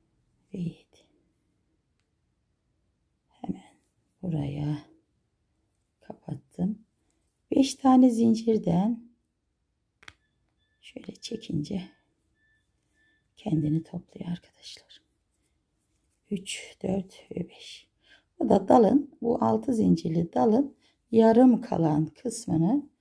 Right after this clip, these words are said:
bu şekilde tamamlamış oluyorum. Ve yine dokuz zincirle bakın ikinciyi de tamamladık. Üç, dört, beş, altı,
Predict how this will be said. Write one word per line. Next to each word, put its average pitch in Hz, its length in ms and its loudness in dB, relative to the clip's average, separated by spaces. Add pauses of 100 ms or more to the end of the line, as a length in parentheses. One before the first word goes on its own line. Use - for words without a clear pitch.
(440)
bu 277 60 -2
şekilde 220 540 -2
tamamlamış 180 720 2
oluyorum. 226 640 2 (360)
Ve 247 60 0
yine 247 300 6
dokuz 214 340 0
zincirle 175 720 -2 (560)
bakın 262 420 -4 (260)
ikinciyi 180 520 0
de - 140 -6
tamamladık. 156 800 -6 (1500)
Üç, - 460 -12
dört, 175 320 -8 (200)
beş, - 420 -6 (240)
altı, 202 480 -6